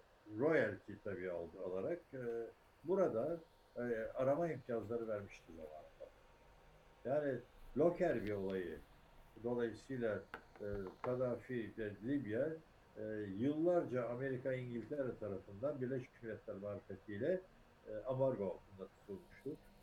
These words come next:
Fakirlikten perişandılar. Ama karınları doyuyordu. Yani orada çok iyi re-, rekolte, üç rekolte alınır sahilde mesela. Bu çok mümkündür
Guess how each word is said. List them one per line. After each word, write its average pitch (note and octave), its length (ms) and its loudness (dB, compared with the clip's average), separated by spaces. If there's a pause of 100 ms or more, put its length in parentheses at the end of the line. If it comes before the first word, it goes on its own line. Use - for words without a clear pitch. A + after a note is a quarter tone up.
(340)
Fakirlikten B2+ 640 0
perişandılar. A2+ 800 -2 (380)
Ama E3 260 0
karınları C3 500 4
doyuyordu. G2+ 520 0 (640)
Yani F#2 200 -6
orada G2+ 320 -6
çok A#2+ 100 -6 (100)
iyi G2+ 120 -6
re-, F#2 300 -6
rekolte, G2+ 440 -6
üç B2+ 320 -8
rekolte G#2+ 460 -2
alınır F2+ 340 -4 (460)
sahilde F#2 500 -6 (120)
mesela. E2+ 400 -10 (100)
Bu F#2+ 100 -10
çok G2+ 240 -12
mümkündür G2+ 440 -8